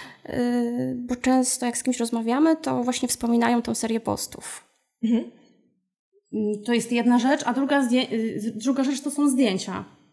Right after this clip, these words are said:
Speaker 3: Po prostu, no, im lepsze zdjęcia, tym, e, łatwiej jest dotrzeć do tych odbiorców, bo choćby takie serduszko, ktoś zobaczy ładne zdjęcie, nawet nie przeczyta, co to jest,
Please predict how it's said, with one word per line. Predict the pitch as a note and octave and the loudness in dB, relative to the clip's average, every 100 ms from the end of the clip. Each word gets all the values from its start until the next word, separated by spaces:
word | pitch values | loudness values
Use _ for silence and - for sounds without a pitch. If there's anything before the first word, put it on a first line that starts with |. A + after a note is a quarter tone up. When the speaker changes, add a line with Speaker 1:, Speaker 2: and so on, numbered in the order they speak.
| _ _ _ | _ _ _
Speaker 3:
Po | |
prostu, | C4+ B3+ - | -4 -4 2
no, | C4+ | 2
im | - C#4 | 6 6
lepsze | C#4+ C4+ C4 | 6 4 2
zdjęcia, | A#3 A#3+ A#3 A#3+ C4 D#4 D#4+ - - - - | 4 4 4 4 2 2 0 -18 -20 -16 -2
tym, | B3+ B3+ B3+ | 4 4 2
e, | - A#3+ A#3+ A#3+ A#3+ | 0 0 2 0 0
łatwiej | A#3+ B3 A#3+ | -2 0 0
jest | G#3 | 0
dotrzeć | A3+ - G#3 | -4 -6 -8
do | G3+ | -8
tych | G#3 - | -8 -8
odbiorców, | G3 A#3 G3+ G#3 F#3 - _ _ | -2 0 0 -4 -12 -12 _ _
bo | A3 G#3 G#3 G#3 G#3 G#3+ A#3 - | -12 -6 -4 -2 -2 -4 -8 -6
choćby | C4 A#3+ | -4 -2
takie | A#3+ B3 B3 | -2 -2 0
serduszko, | B3+ B3 C4+ - | 0 0 -4 -6
ktoś | - | -6
zobaczy | A3+ A3+ A#3+ A#3+ | -4 -4 -2 0
ładne | B3 B3+ C4 | 2 4 4
zdjęcie, | D#4 D#4+ A3 | 4 4 4
nawet | A3 B3+ | 2 2
nie | E4+ | 0
przeczyta, | G4 G4+ C#4 | 0 0 0
co | B3 G3+ | -2 -4
to | F3+ | -4
jest, | - - - | -6 -10 -18